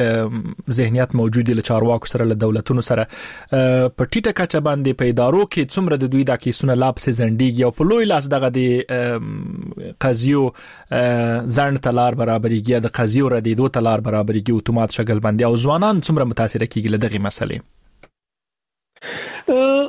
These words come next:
Speaker 2: موږ چې څومره، ا، په دې وروستیو کې له ځوانانو سره په اړیکه کې یو، متاسفانه د اکثر ځوانانو کیسونه رد شوي دي.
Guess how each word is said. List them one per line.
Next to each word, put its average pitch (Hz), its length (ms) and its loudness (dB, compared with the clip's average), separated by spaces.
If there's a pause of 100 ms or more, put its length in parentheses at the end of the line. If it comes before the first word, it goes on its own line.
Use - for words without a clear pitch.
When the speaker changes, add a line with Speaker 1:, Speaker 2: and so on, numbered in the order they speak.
Speaker 2:
موږ 339 260 4
چې 339 100 -10 (100)
څومره، 294 300 2 (260)
ا، 208 180 0
په 196 120 -4
دې 202 40 2
وروستیو 208 400 0
کې 233 80 -2
له 214 120 2
ځوانانو 196 420 0
سره 190 120 -2
په 180 200 0
اړیکه 202 220 0
کې - 160 -6
یو، 190 400 2
متاسفانه 165 640 -2
د 156 80 -2
اکثر 165 600 0
ځوانانو 170 440 2
کیسونه 151 440 0
رد 135 140 0 (160)
شوي 135 200 0
دي. 123 160 -2